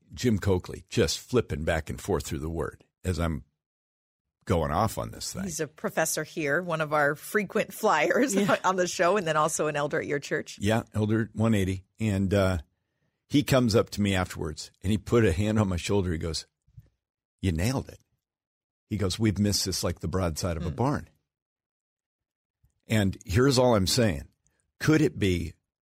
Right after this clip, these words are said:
Speaker 1: forget the fact that I nailed it. That's not, that's neither here nor there. I just happened to stumble along reading this thing and doing a word study on it. And I was doing a double take on this, as you can imagine, right, Allie? I'm
Speaker 2: Oh, yeah.
Speaker 1: going, "What?
Speaker 2: <laughs>
Speaker 1: Oh,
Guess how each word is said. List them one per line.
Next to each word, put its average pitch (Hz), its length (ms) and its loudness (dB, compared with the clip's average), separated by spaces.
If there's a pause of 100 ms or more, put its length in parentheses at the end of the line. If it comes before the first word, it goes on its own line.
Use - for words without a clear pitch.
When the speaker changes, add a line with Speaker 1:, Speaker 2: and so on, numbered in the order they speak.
(360)
Speaker 1:
forget 147 380 0
the - 80 0
fact - 440 -6
that - 200 -8
I 78 100 -4
nailed 71 460 -4
it. 85 140 -8
That's - 300 -2
not, 76 260 -6
that's 98 280 -6
neither 73 280 -4
here 90 180 0
nor 82 120 -2
there. 107 240 4
I 78 80 -2
just - 220 -4
happened 78 320 -4
to - 40 -4
stumble 87 440 0
along 85 320 -2
reading 87 320 -2
this 78 260 -2
thing 98 260 -2
and 82 100 -4
doing 90 200 -2
a 82 40 -2
word 113 280 2
study 85 360 2
on 90 200 -2
it. 113 200 -2
And 95 180 -4
I 151 160 2
was 247 200 4
doing 120 320 4
a 101 60 2
double 117 320 2
take 69 300 -2
on 69 120 0
this, 73 240 0
as 87 180 0
you 104 100 0
can 82 160 -2
imagine, 85 420 0
right, 80 220 0
Allie? 95 280 2
I'm 95 100 4
Speaker 2:
Oh, - 40 2
yeah. 104 120 4
Speaker 1:
going, 90 240 2
"What? 139 380 4
Speaker 2:
<laughs> - 40 -6
Speaker 1:
Oh, 120 340 2